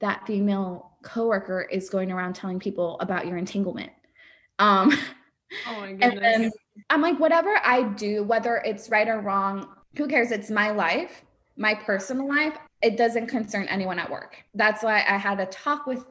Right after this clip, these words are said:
Speaker 1: that female coworker. "Hey, I don't know, like, if he told you anything, whatever, you know, this is still a workplace. Like, that's just, let's just, you know, keep things under wraps. Like, I'm not even
Speaker 2: Yeah.
Speaker 1: ta-," at that point, I was done with him. I'm like, "I'm not even talking to him anymore."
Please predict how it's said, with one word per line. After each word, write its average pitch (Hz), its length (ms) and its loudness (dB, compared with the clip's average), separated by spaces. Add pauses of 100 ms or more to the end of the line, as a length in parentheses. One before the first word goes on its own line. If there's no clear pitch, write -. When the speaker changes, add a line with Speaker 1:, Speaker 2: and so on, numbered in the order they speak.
Speaker 1:
that - 220 -6
female 202 260 -4
coworker. 185 640 -4 (380)
"Hey, 202 580 2
I 185 140 4
don't 190 200 -2
know, 180 220 -4
like, 175 300 -6 (720)
if 202 180 0
he 196 180 -10
told 180 300 -4
you 165 160 -12
anything, 214 420 -4
whatever, 185 720 -2
you 220 140 -2
know, 202 140 0
this 190 160 -6
is 196 80 -16
still 190 180 0
a 196 60 0
workplace. 180 480 -4
Like, 175 120 -8
that's 196 200 -8
just, - 400 -16
let's 185 160 -8
just, - 280 -18
you 180 60 -12
know, 180 200 -12
keep 196 200 -14
things 175 400 -10 (180)
under 190 220 -2
wraps. 294 600 0
Like, 185 680 -2
I'm 190 160 -2
not 202 140 2
even 180 160 -2
Speaker 2:
Yeah. 180 140 -12 (300)
Speaker 1:
ta-," - 220 -4
at 202 100 2
that 247 160 2
point, 302 140 0
I - 20 2
was 190 160 0
done 170 140 -4
with 170 100 -6
him. 175 160 -6
I'm 170 80 -10
like, 180 140 -12
"I'm 190 100 -10
not 180 140 -4
even 165 120 -6
talking 185 260 -10
to 190 80 -8
him 180 180 -8
anymore." 175 360 -8